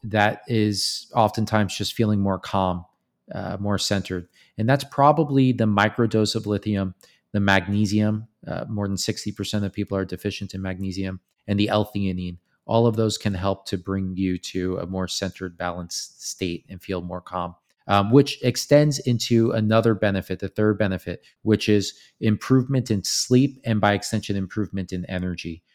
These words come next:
So all of those ingredients I just mentioned that can help with anxiety and, and your mood, combined, those ingredients combined with glycine can all have a favorable impact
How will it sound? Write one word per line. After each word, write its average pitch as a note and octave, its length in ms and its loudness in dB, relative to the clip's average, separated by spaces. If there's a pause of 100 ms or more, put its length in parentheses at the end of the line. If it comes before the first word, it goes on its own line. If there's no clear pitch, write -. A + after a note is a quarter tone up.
(140)
So A2 220 4
all A#2 160 6
of A2+ 80 2
those A2 200 2
ingredients A2+ 420 -2
I G#2 60 0
just G2+ 260 -6
mentioned A2+ 300 -2
that G2+ 140 -2
can G2+ 120 -6
help A2 300 -2
with G#2 160 -2
anxiety G#2 680 2
and, F2+ 180 -4 (380)
and G2 120 -2
your G2 120 0
mood, D#3+ 320 4 (340)
combined, A#2 880 4
those B2 280 4
ingredients B2 380 0
combined G#2 400 2
with G2 140 0
glycine G#2+ 640 0 (240)
can G#2+ 180 2
all A2+ 240 2
have G#2+ 440 0
a G#2+ 80 -4
favorable G#2 600 0
impact G2+ 560 -6